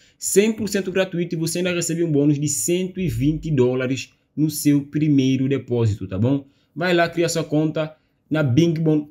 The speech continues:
taxa zero, em basicamente depósito, saque, taxas muito baixas, muito baixas mesmo,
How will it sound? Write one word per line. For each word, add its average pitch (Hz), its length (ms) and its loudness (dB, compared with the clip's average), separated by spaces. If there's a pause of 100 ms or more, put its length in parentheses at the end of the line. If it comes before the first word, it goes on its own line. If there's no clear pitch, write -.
(100)
taxa 165 240 -2
zero, 139 400 2
em 175 280 -2
basicamente 156 680 2
depósito, 139 520 -2
saque, 123 360 -4
taxas 135 260 -6
muito 151 340 0
baixas, 107 320 0
muito 156 240 0
baixas 143 240 -2
mesmo, 120 380 0